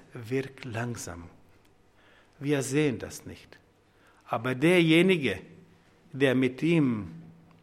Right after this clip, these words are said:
in Verbindung ist, spürt das, dass etwas anders ist. Gott segne uns.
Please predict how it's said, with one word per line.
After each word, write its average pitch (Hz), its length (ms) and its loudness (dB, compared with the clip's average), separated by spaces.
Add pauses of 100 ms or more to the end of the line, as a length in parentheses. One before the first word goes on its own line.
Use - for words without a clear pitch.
(100)
in 131 120 -6
Verbindung 135 720 2
ist, 104 220 -8 (180)
spürt - 640 -8 (160)
das, - 400 -14 (1700)
dass - 240 -4
etwas - 640 -4 (360)
anders 101 540 -10
ist. - 340 -16 (1900)
Gott 139 280 -2
segne 117 500 -8
uns. - 380 -16